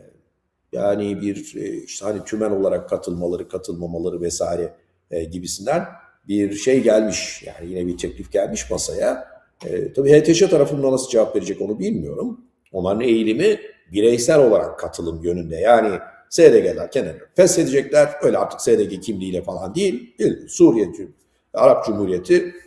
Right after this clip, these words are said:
kimlik kartıyla gidecekler ve şey yapacaklar. Askeri alma işlemi yapılacak işte onlara. Ee,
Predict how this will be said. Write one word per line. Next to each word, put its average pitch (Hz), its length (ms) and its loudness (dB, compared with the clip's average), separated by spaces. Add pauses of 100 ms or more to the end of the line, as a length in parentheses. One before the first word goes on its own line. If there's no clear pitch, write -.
kimlik 160 300 0
kartıyla - 400 -2
gidecekler 92 580 -2 (360)
ve 143 320 4
şey 120 140 0
yapacaklar. - 400 -12
Askeri 127 380 0
alma 123 320 4
işlemi 98 280 -6
yapılacak - 460 -10
işte - 200 -16
onlara. 73 360 -20 (580)
Ee, - 60 -20